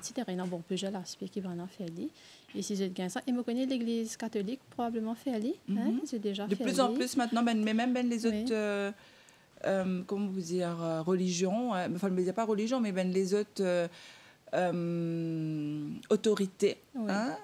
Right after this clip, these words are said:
Speaker 2: euh, dans, ben, les autres, euh, religions aussi fait aller.
Speaker 1: Voilà, et ça c'est premarital counseling.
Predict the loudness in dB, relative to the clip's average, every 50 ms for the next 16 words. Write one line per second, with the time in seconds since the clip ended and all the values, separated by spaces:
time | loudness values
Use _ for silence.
0 | -10 -8 -6 -4 -4 -4 -4 -6 -6 -6 -6 -8 -8 -8 -8 -6 -6 -4 -4 -4
1 | -4 -4 -4 -2 -2 -4 -4 -4 -10 -6 -4 -4 -2 -2 -2 -2 -4 -6 -8 -12
2 | -20 -20 -20 -20 _ -2 0 0 2 2 0 -2 -4 -4 -6 -8 -8 -10 -12 -12
3 | -12 -20 -20 -20 _ _ _ _ -20 -20 _ _ _ _ _ _ -6 -4 -4 -4
4 | -6 -8 -8 -6 -4 -2 0 0 -2 -2 -2 -4 -6 -4 -2 -4 -4 -4 -4 -4
5 | -4 -2 -4 -4 -4 -4 -6 -4 -4 -4 -4 -4 -2 -2 -2 -2 -2 -2 -2 -2